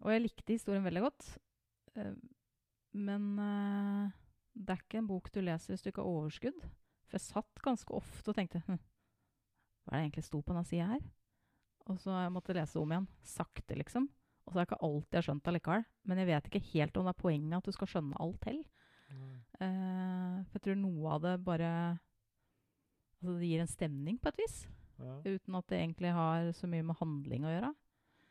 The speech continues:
Speaker 1: Men jeg personlig syns det ble litt mye.
Speaker 2: Akkurat.
Speaker 1: Jeg satt og tenkte at, eh,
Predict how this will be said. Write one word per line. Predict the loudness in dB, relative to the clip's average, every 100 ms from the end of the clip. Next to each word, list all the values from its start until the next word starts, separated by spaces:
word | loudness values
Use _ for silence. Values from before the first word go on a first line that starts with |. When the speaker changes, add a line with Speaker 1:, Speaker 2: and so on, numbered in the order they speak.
| _ _ _ -20 -20 -20 -20 _ _ _ _ -8
Speaker 1:
Men | -4 0 2
jeg | 2 2 0 -2
personlig | -4 0 2 2 0
syns | -6 -4 -2 -2 -4 -4
det | 0
ble | 2 2 2
litt | 0 -2 -4 -6 2
mye. | 4 4 6 4 2 -14 -14 -14 -16 -20 -20 _ _ -18
Speaker 2:
Akkurat. | -14 -16 -18 _ _ _ -8
Speaker 1:
Jeg | -4 -4 -4
satt | -6 -8 -8 _ -14
og | -4
tenkte | -2 -2 -6 -10 -8 -8 -10 _ -8
at, | -8 -8 _ -6
eh, | -4 -2 -2 -2 -2 -4